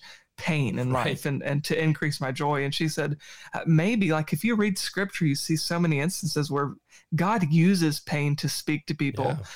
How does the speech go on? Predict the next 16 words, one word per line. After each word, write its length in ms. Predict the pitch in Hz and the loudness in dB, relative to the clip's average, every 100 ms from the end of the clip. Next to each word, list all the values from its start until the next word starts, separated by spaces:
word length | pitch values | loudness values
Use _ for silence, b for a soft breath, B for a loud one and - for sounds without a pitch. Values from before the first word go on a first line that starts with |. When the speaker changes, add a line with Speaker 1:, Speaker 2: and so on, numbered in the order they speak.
| B | B
Speaker 1:
I 80 | - | -4
think 180 | 147 165 | 0 0
it's 140 | - | 0
C 160 | - 160 | 0 0
S 180 | 151 - | 0 0
Lewis 240 | 151 156 | 2 2
who 80 | 151 | 0
said 260 | - 143 - | 0 -2 -2
that 160 | 151 | -4
God 220 | 147 139 127 | -2 -2 -2
shouts 380 | - 143 - - | -2 -2 -4 -4
to 140 | - | -4
us 160 | 151 147 | -2 -2
in 120 | 143 | -2
our 120 | 143 | -4
pain. 400 | - 139 139 156 | -4 -2 0 0